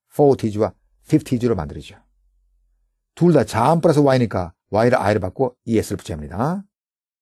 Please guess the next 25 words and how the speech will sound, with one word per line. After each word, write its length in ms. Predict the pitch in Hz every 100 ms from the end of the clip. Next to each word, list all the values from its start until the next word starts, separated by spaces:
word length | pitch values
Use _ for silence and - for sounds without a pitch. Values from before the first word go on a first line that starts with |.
| _ _ _
In 220 | 175 185
one's 320 | 180 208 226 202
forties 420 | - 180 139 127
하면은 260 | 117 98
사십 440 | 80 - 101 95 -
대, 320 | 92 73 - _ _ _ _ _ 135
in 140 | 139
one's 440 | 131 143 160 135 - _ _
피프티즈 340 | 185 - 123 101
하면은 260 | 95 90 76 _
오십 260 | 98 104 -
대 240 | 107 80
이런 120 | 131
말이 100 | 107
되죠. 500 | 78 69 90 123 185 202 _ _ _ _ _ _
십 240 | _ - -
대는 260 | 214 220 214 _ _ -
in 120 | 120
one's 400 | 110 120 123 101
teens, 440 | - 160 98 76 76 _ _ _ _ -
이십 240 | 139 101
대는 240 | - 165 - _ _ 107
in 100 | 104
one's 400 | 107 117 107 98 _ _
twenties. 520 | 160 165 127 85 -